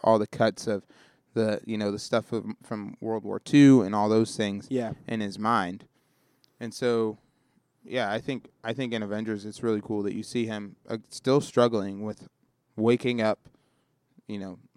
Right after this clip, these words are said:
Speaker 1: what, how it was, it be sixty?
Speaker 2: Yeah, sixty plus years later.
Speaker 1: Sixty plus years later.
Speaker 2: Yeah.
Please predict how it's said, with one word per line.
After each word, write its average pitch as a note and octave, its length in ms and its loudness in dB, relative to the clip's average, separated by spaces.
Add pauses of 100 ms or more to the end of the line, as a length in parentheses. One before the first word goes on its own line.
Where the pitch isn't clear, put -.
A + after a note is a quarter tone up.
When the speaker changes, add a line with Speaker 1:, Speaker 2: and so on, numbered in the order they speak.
(140)
Speaker 1:
what, A2 260 -10
how G#2+ 440 -6
it G#2+ 120 -10
was, G#2 300 -14
it G2+ 160 -16
be G#2+ 280 -12
sixty? C3 680 -8 (240)
Speaker 2:
Yeah, B2+ 200 -4
sixty D#3 340 0
plus D3 280 4
years C#3+ 240 2
later. C3 160 2
Speaker 1:
Sixty D#3 160 4
plus C3 300 0
years B2 200 -2
later. A#2+ 400 -2
Speaker 2:
Yeah. G#2 240 -6